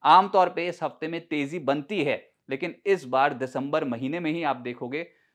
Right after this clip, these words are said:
तो बाजार पे बहुत जबरदस्त बिकवाली हुई है। ये एक्सेप्शनल केस था, out of syllabus बिकवाली हो गई। कन्विक्शन दिसंबर में हाई रहता है, लेकिन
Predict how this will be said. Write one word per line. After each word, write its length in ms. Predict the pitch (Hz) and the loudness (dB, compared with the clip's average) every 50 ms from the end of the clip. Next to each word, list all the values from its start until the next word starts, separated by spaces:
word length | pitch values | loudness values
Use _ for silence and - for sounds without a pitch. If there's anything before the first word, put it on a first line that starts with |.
| _ _ _ | _ _ _
तो 120 | 151 151 | -6 -4
बाजार 360 | 139 131 127 123 131 127 127 | -2 -2 0 2 2 2 0
पे 140 | 127 - 143 | 0 -2 -4
बहुत 720 | 139 123 110 113 113 110 - - 147 156 143 127 110 - | -4 -2 -2 -2 -2 0 0 2 2 2 2 0 -4 -4
जबरदस्त 460 | 127 127 127 127 123 123 127 123 123 | -4 -2 0 -2 -2 -2 -4 -6 -6
बिकवाली 380 | 113 113 - 120 113 110 120 127 | -8 -10 -6 -4 -4 -4 -2 -4
हुई 180 | 123 123 120 139 | -6 -6 -6 -6
है। 80 | 160 | -6
ये 100 | 156 147 | -6 -6
एक्सेप्शनल 580 | - 143 127 - - - 147 - - - 185 156 | -6 -8 -10 -8 -4 -4 -4 -4 -6 -12 -12 -10
केस 220 | - 139 135 127 | -6 -6 -8 -6
था, 200 | - - 143 - - | -2 -4 -4 0 2
out 200 | 131 143 156 - | 2 2 2 0
of 60 | 165 156 | -4 -6
syllabus 360 | - 143 139 135 135 123 127 | -4 -6 -6 -4 -6 -8 -10
बिकवाली 360 | 131 127 127 123 123 123 127 | -10 -4 -2 -2 -2 0 -2
हो 120 | 127 117 | -4 -4
गई। 120 | 117 156 170 | -4 -6 -6
कन्विक्शन 440 | 170 147 131 131 131 131 - 139 135 | -4 -4 -4 -4 -6 -8 -8 -10 -10
दिसंबर 320 | 127 123 139 127 131 131 | -8 -8 -8 -6 -6 -6
में 120 | 123 117 110 - | -6 -6 -2 0
हाई 140 | 120 135 | 0 2
रहता 240 | 151 156 143 - 151 | 2 0 0 0 -2
है, 200 | 156 156 - _ _ _ - | -4 -4 -6 _ _ _ -10
लेकिन 240 | 131 127 160 147 | -8 -6 -6 -8